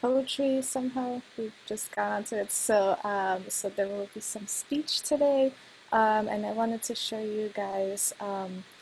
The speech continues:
some books. Um, so I'm here with my really good friend and collaborator, Ria Rajan, and we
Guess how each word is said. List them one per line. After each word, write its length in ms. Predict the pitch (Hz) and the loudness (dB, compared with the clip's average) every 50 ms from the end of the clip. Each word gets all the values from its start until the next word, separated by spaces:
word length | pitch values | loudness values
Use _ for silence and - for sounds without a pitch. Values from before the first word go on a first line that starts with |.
| - - - - | -20 -20 -10 -6
some 220 | - - 214 196 | -4 -2 -2 -2
books. 480 | 190 - 254 381 - - - - - - - - | 0 0 0 0 0 -4 -8 -8 -8 -6 -4 -4
Um, 320 | 214 208 202 196 190 196 | -2 -2 -2 -2 -2 -4
so 220 | - - - 220 | -4 -2 0 0
I'm 160 | 208 214 214 220 | 0 0 0 -2
here 340 | - - 262 262 254 254 | 0 4 6 8 8 8
with 360 | 247 247 240 240 233 - - - - | 6 4 2 0 0 -4 -10 -8 -4
my 160 | 220 214 208 | 0 0 0
really 300 | 202 208 240 269 277 285 | 4 6 6 8 8 6
good 220 | 254 262 262 254 - | 6 4 2 0 0
friend 560 | - - 254 240 240 240 240 233 233 220 214 - | 0 2 4 4 4 4 2 2 2 0 0 0
and 180 | 214 208 202 | 0 -2 -2
collaborator, 760 | - - 226 202 202 202 214 214 214 208 208 208 208 202 202 202 | -4 -2 0 0 0 0 0 0 0 2 2 2 2 2 2 2
Ria 220 | 208 214 214 208 | 2 2 0 0
Rajan, 580 | 208 196 185 - - - 190 190 190 196 196 - | 2 0 0 0 0 -2 -2 -2 -2 -4 -6 -6
and 120 | - 190 185 185 | -6 -8 -8 -6
we 260 | 196 196 190 185 185 | -6 -6 -4 -6 -8